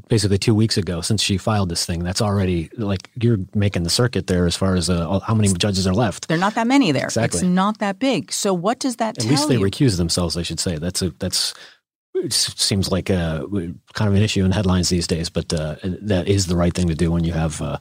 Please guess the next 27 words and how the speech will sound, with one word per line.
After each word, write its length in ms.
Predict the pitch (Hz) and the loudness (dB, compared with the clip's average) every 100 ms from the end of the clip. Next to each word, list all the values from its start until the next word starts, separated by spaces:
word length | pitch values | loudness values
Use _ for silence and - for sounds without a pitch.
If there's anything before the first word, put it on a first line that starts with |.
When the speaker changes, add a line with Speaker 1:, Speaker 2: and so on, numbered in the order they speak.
| - - - | -12 -18 -6
Speaker 1:
a 40 | |
personal 320 | 85 76 82 | -2 0 -2
connection 440 | - 87 82 80 76 | -2 -2 -2 -4 -2
or, 220 | 73 76 | -2 -2
you 180 | 71 76 | -2 -4
know, 140 | 71 | -2
you 120 | 80 | 0
may 140 | 82 82 | 2 2
be 160 | 78 | 0
conflicted 480 | 73 92 - 95 80 | -2 -2 0 0 0
in 120 | 80 80 | 0 0
one 160 | 78 | 0
way 80 | 76 | -2
or 40 | |
the 120 | 80 98 | 0 2
other. 140 | 85 | 2
At 120 | - | 2
least 220 | 90 95 | 2 2
they 80 | 85 | 0
recuse 380 | 78 80 98 78 | -2 2 2 0
themselves. 420 | - - 120 - - - _ _ - | -6 -10 -6 -6 -8 -20 _ _ -6
Speaker 2:
But 120 | 170 | -4
how 240 | 196 254 | 0 0
telling 460 | 277 240 254 277 190 | 0 2 4 6 4
is 160 | 123 | 2
that? 280 | - 117 - - | 0 -4 -6 -6
If 120 | - | -2